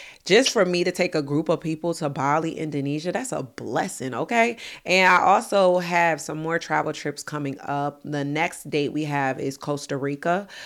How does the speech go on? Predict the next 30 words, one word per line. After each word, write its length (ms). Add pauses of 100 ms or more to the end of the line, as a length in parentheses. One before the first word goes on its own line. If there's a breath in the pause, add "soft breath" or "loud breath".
(220 loud breath)
But 320
if 160
you 100
guys 240
are 40
interested 420
in 100
staying 460
tuned 240
with 100
all 140
that 140
kind 160
of 60
stuff 180
and 100
that's 160
your 60
kind 160
of 60
vibe, 260 (100)
make 360
sure 360
you 160
head 280
over 260
to 420
my 420
vlogging 280
channel, 360